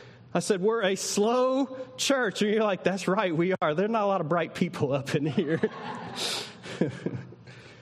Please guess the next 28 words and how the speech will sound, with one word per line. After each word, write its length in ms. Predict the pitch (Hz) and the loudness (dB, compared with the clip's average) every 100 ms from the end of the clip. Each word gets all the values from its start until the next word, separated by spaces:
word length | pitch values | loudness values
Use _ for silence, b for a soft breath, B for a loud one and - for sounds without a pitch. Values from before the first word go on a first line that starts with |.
| B B B - | B B B 0
Someone 340 | 269 311 294 | 0 4 2
has 180 | 302 254 | 2 2
a 40 | |
low 220 | 269 269 | 2 2
I 140 | 262 247 | 2 0
Q, 220 | - 294 285 - | 2 0 0 -2
that's 100 | 254 | 0
what 140 | 240 | 2
we 100 | 214 | 2
say, 300 | 214 254 233 | 2 2 2
right? 280 | 175 185 202 | 2 2 2
They're 380 | 226 226 220 220 - | 2 2 0 -2 -2
a 80 | |
little 240 | 175 170 156 | 2 2 0
slow. 600 | - 170 180 139 104 95 B B B B B B B | -2 0 0 2 -2 -6 B B B B B B B
And 120 | - 190 | 0 2
when 100 | 226 | 2
the 80 | |
service 580 | 220 - 269 269 208 180 | -2 0 2 2 0 0
is 140 | 185 156 | -2 0
bad 420 | 131 202 226 220 | 0 0 2 2
at 80 | 208 | 2
a 40 | |
restaurant, 520 | 196 220 208 175 147 | 2 0 0 0 2
what 140 | 151 175 | 2 2
do 80 | 175 | 2
we 120 | 180 | 0
say? 440 | 180 233 156 107 | 2 0 0 -4